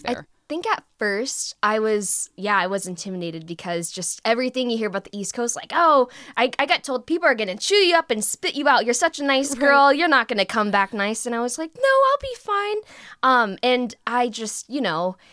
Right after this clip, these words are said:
Speaker 1: hearing stories of, like, my grandma walking down the street and just, like, having to look tough as she walked past people. But when I got there, uh, and this was twenty eighteen,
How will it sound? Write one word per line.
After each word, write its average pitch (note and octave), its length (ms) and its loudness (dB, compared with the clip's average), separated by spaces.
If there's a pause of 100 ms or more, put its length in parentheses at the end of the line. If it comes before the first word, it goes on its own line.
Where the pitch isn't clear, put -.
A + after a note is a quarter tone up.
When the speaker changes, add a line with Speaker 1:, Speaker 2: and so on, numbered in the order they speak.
(220)
Speaker 1:
hearing B3+ 320 -2
stories G#3+ 600 -2
of, F#3+ 260 0
like, F3+ 160 -6
my G3 160 -6
grandma G3 480 -2
walking F#3 380 -2
down E3+ 140 -6
the E3+ 60 -8
street D4 720 -4
and G3 300 -4
just, F#3 220 -6
like, E3+ 320 -8 (460)
having C4+ 280 0
to B3 80 6
look A#3 240 0
tough C#4+ 300 -2
as A3+ 80 -4
she A#3+ 100 -8
walked G#3 220 -2
past F#3+ 240 -12
people. G#3 240 -14
But F4+ 240 2 (340)
when B3+ 160 -2
I A#3+ 60 2
got B3 260 -2
there, F3 340 -4 (140)
uh, F#3 220 -4
and G#3 100 -8
this - 140 -6
was F#3 320 -6
twenty F3+ 360 -8
eighteen, F3 500 -10